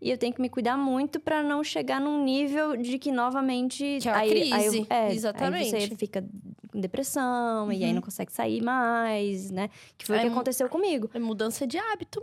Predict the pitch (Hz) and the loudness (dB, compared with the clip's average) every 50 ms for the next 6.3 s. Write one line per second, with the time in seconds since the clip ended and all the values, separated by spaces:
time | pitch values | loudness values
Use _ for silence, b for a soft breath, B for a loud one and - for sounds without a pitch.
0 | 523 539 480 339 226 214 - 208 214 202 202 269 233 196 190 208 190 214 214 202 | -2 -2 0 0 -2 0 -2 -2 -2 0 0 0 0 0 0 0 -2 -2 -4 -4
1 | 190 226 226 269 415 508 480 466 427 508 554 277 - 220 220 - - 247 226 226 | -4 -4 -2 -2 -4 -4 -2 0 0 2 2 0 -2 -4 -6 -4 -2 0 2 2
2 | 226 226 220 220 220 220 214 208 196 - - 240 233 220 208 - _ - 247 226 | 2 2 2 2 2 2 2 0 -2 -2 -2 -4 -4 -4 -6 -10 _ -4 -4 -4
3 | 233 233 - 277 254 247 240 214 233 226 - - 320 440 466 392 285 - - 220 | -4 -4 -4 -4 -2 -2 -2 -2 -4 -6 -6 -6 -6 -4 -4 -4 -4 -4 -6 -6
4 | 190 202 196 214 214 - - - - 262 247 208 B B B B B B B _ | -6 -6 -8 -8 -10 -10 -12 -6 -4 -2 -2 -2 B B B B B B B _
5 | - 202 208 - - 240 240 - 254 240 247 247 240 233 233 220 226 247 285 311 | -8 -6 -6 -4 -6 -8 -6 -6 -6 -4 -4 -2 -2 -2 -2 0 0 0 0 0
6 | - 254 254 254 269 302 | 0 0 0 0 0 -2